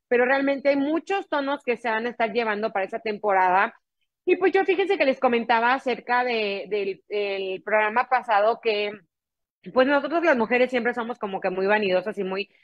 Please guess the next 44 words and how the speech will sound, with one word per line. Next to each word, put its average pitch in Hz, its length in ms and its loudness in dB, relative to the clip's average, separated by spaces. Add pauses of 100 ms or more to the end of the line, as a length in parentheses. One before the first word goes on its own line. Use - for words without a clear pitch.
este, 220 480 4
no 214 140 -2
sé, 226 180 0
cuidadosas 214 560 2
en 220 140 -4
el 190 100 -4
aspecto 208 420 -4
de, 214 240 0 (220)
pues, 294 160 0
de 285 100 2
nuestra 233 400 0
persona, 254 720 2
de 220 140 -2
nuestras 190 480 -8
manos, 233 680 2
que 208 100 -4
esté 214 260 -2
muy 214 200 0
bien, 208 320 -2 (280)
eh, 220 240 2
presentable 220 640 -2
nuestras 196 360 -6
manitas, 226 1040 2
eh, 202 460 -2 (180)
no 226 120 -4
sé, 240 160 0
aparte 226 340 0
de 240 140 0
nuestro, 180 680 -4
de 185 140 -4
nuestro 190 300 -2
rostro, 240 420 2
de 220 60 2
nuestro 196 280 -6
cuerpo, 247 300 2
pero 196 220 -2
pues, 196 240 -8
ta-, 180 240 -6
pues 208 180 -4
también 202 240 0
las 220 160 2
manitas, 185 480 -4
¿no? 208 140 -2
Siempre 226 400 -2